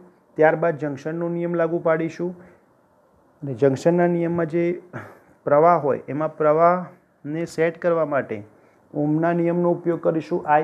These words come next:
is equal to V by R. તો એ પદ્ધતિનો ઉપયોગ કરીને સૌપ્રથમ વોલ્ટેજ ગણીશું અને આ વોલ્ટેજ મૂકીશું આઈ થ્રીની અંદર. જવાબ આવશે ચાર પોઇન્ટ પાંચ એમ્પિયર.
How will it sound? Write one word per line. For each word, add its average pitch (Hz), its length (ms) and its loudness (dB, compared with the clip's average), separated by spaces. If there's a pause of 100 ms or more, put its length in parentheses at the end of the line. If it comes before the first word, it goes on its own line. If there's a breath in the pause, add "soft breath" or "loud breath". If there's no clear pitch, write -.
(140)
is 139 180 -12
equal 165 320 -4
to 170 180 -2
V 156 220 -4
by 165 100 4 (220)
R. 160 60 0 (520 soft breath)
તો 160 140 -4
એ - 20 0
પદ્ધતિનો 170 680 0
ઉપયોગ 165 260 -6
કરીને 156 520 -8 (100)
સૌપ્રથમ 160 520 -2
વોલ્ટેજ 143 380 -2
ગણીશું 165 400 -4 (560 soft breath)
અને 139 120 -4 (120)
આ 160 140 4
વોલ્ટેજ 170 360 2 (220)
મૂકીશું 156 480 -6
આઈ 151 160 6
થ્રીની 156 320 -4
અંદર. 120 160 -4 (100)
જવાબ 151 300 0
આવશે 143 200 -6 (120)
ચાર 147 160 2 (120)
પોઇન્ટ 156 300 -6
પાંચ 147 260 -2 (200)
એમ્પિયર. 104 360 -8